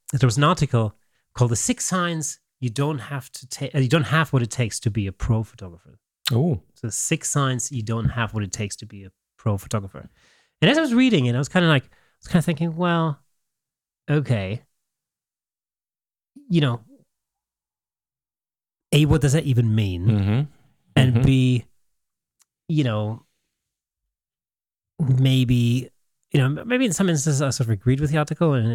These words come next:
Speaker 1: in other instances I kinda thought it was a little far-fetched."
Speaker 2: Yeah.
Speaker 1: You know, I mean, you know, it's
Speaker 2: Sounds like a, a slightly clickbaity title.
Speaker 1: Yeah, maybe, but, you know, we're all,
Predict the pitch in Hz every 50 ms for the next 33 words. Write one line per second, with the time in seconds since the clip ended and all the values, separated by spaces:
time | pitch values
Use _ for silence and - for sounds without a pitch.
0 | 107 - - 143 117 113 110 104 - - 139 - - 120 107 95 - - 117 101
1 | - 113 104 95 92 104 98 92 87 - _ - 95 90 - - - - - -
2 | - - - - - - - - - - - - - - 107 110 - _ _ _
3 | _ _ _ _ - 135 135 127 131 - _ _ _ _ _ - 254 190 151 123
4 | - - 175 - - _ - 269 - - 120 101 120 120 110 117 120 135 - 151
5 | 123 - - - - 185 180 160 139 - - 110 104 98 - _ _ _ _ -
6 | - - 113 - - - - - - 110 107 104 95 - - 104 101 95 95 98
7 | - - - - - 101 98 - - 104 104 98 101 220 226 196 175 165 170 165
8 | 160 135 139 135 113 143 139 - - 156 135 120 123 117 127 131 120 110 104 -